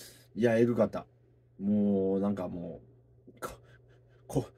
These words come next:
心が痛くなるような話やな、ほんま。ちょっとこう、こういう話、あの、ちょっと自分まあまあ、あの、メンタルにダメージくるやつなんで。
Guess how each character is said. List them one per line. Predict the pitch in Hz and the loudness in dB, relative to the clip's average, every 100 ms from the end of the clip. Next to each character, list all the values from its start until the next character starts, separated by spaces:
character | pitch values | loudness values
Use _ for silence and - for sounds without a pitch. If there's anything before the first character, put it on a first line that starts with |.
| - | -10
心 | - 160 160 | -4 2 4
が | 107 101 | 6 4
痛 | 117 - | 0 -4
く | 113 | -6
な | - | -2
る | 113 | 0
よ | 87 | 0
う | |
な | 85 - - - - - - - - - | -4 -10 -16 -20 -20 -20 -20 -20 -20 -20
話 | - 113 90 90 | -10 -8 -6 -6
や | 87 | -8
な、 | 85 | -8
ほ | |
ん | 87 | -8
ま。 | 87 | -6
ち | 101 | -6
ょ | |
っ | |
と | 98 92 | -4 -2
こ | 131 | 0
う、 | 113 | 0
こ | 139 | 2
う | 135 | 2
い | 131 | 4
う | |
話、 | 117 95 87 85 - | 2 -2 -4 -12 -14
あ | 85 | -14
の、 | 85 85 - - | -16 -16 -16 -10
ち | |
ょ | 107 | -6
っ | |
と | |
自 | 95 | -2
分 | 107 113 | 0 4
ま | 120 | 4
あ | |
ま | 123 92 90 - - | 4 2 -4 -10 -16
あ、 | - | -14
あ | 92 | -12
の、 | 87 78 - - | -12 -14 -12 0
メ | 131 | 2
ン | 117 | 2
タ | 90 | 0
ル | 92 | -2
に | |
ダ | 95 | 0
メ | 117 | 2
ー | 101 | 2
ジ | - | 0
く | |
る | - | -4
や | |
つ | 90 98 | -4 -4
な | 85 | -8
ん | |
で。 | 87 - - | -8 -8 -10